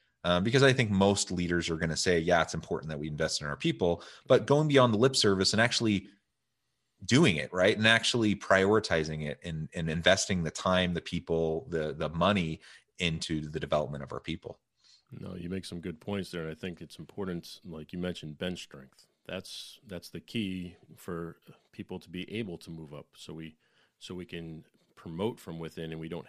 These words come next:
Speaker 2: have to go to an outside source for our next group of candidates. And we're constantly building that team. But I think what it comes down to is leadership. If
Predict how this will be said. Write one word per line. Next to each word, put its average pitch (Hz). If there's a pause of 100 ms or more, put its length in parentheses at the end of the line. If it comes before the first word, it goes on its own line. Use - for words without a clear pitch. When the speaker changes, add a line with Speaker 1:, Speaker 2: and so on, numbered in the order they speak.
Speaker 2:
have 98
to 90
go 85
to 80
an 80
outside 80
source 82
for 80
our 76
next 78
group -
of 76
candidates. 85 (380)
And 85
we're 82
constantly 92
building 82
that 73
team. 92 (800)
But 92
I 87
think 104
what 95
it 80
comes 92
down 101
to 90
is 80
leadership. 87 (280)
If -